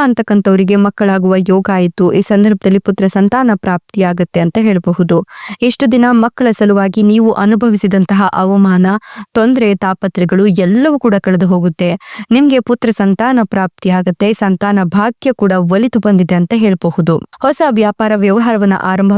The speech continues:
ಮಾಡ್ಬೇಕು ಅನ್ಕೊಂಡಿರೋರು, ಈ ಸಂದರ್ಭದಲ್ಲಿ ಹೊಸ ವ್ಯಾಪಾರ ವ್ಯವಹಾರವನ್ನ ಆರಂಭ ಮಾಡೋದ್ರಿಂದಲೂ ಕೂಡ ಖಂಡಿತವಾಗಿಯೂ ಆರ್ಥಿಕ ಲಾಭ ಇದೆ. ಈ ಸಂದರ್ಭದಲ್ಲಿ ನೀವು ಹೊಸದಾಗಿ ಏನೇ ಕೆಲಸ ಕಾರ್ಯಗಳನ್ನ ಆರಂಭ ಮಾಡಿದ್ರು ಕೂಡ ಅದರಲ್ಲಿ ಸಾಕಷ್ಟು ಲಾಭವನ್ನೇ ನೀವು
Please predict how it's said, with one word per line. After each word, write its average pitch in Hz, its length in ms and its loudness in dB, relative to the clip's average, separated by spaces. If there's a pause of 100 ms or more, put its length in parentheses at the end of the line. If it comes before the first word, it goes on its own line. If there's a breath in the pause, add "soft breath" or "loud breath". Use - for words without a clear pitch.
(100)
ಮಾಡ್ಬೇಕು 190 520 -2
ಅನ್ಕೊಂಡಿರೋರು, 180 580 2 (140)
ಈ 190 100 -2
ಸಂದರ್ಭದಲ್ಲಿ 202 560 0 (380 loud breath)
ಹೊಸ 277 160 -2 (160)
ವ್ಯಾಪಾರ 196 340 0 (120)
ವ್ಯವಹಾರವನ್ನ 190 560 0 (140)
ಆರಂಭ 190 200 -2 (140)
ಮಾಡೋದ್ರಿಂದಲೂ 190 720 0
ಕೂಡ 185 100 0 (180)
ಖಂಡಿತವಾಗಿಯೂ 196 680 0 (220)
ಆರ್ಥಿಕ 180 280 -6 (140)
ಲಾಭ 165 200 -2 (180)
ಇದೆ. 233 160 0 (420 loud breath)
ಈ 220 140 0
ಸಂದರ್ಭದಲ್ಲಿ 226 580 0
ನೀವು 220 160 2
ಹೊಸದಾಗಿ 202 500 -2 (140)
ಏನೇ 247 240 0
ಕೆಲಸ 196 180 0 (120)
ಕಾರ್ಯಗಳನ್ನ 180 400 -2 (120)
ಆರಂಭ 190 220 -2 (160)
ಮಾಡಿದ್ರು 170 360 -2
ಕೂಡ 180 80 0 (100)
ಅದರಲ್ಲಿ 170 340 0
ಸಾಕಷ್ಟು 170 120 -4 (800 loud breath)
ಲಾಭವನ್ನೇ 226 640 0
ನೀವು 180 160 0